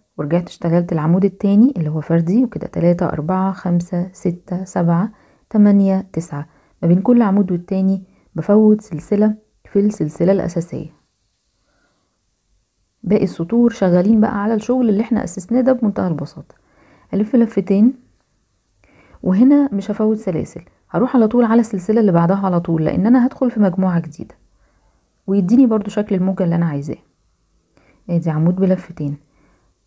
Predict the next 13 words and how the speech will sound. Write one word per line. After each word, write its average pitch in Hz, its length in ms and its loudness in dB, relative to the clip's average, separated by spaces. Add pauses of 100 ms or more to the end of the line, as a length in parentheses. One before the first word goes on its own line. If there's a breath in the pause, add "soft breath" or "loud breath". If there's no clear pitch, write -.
ولسه 170 380 0
في 190 100 -2
نفس 208 260 -2
المكان 160 440 -2
هدخل 175 320 -2
واشتغل 180 360 -2
العمود 165 320 0
بلفتين 175 500 0
التاني، 180 580 2 (1900)
وادي 170 340 2
كده 190 240 2
رقم 196 500 2
تلاتة، 185 480 0